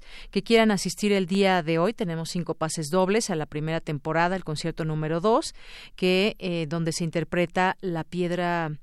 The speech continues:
La Piedra Solar, de Cristina García Islas,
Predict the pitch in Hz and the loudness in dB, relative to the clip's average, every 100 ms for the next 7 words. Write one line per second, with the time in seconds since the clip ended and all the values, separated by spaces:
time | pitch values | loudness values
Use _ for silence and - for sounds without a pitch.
0 | - - - - 160 160 175 170 175 - | -16 -20 -20 -8 -6 -2 0 0 2 6
1 | 220 269 - - 165 165 156 - 180 175 | 8 8 6 -4 -4 -4 -4 -2 0 0
2 | 165 160 160 147 - 175 170 233 226 233 | -2 -2 -4 -4 -2 0 2 0 2 4
3 | 294 - | 4 0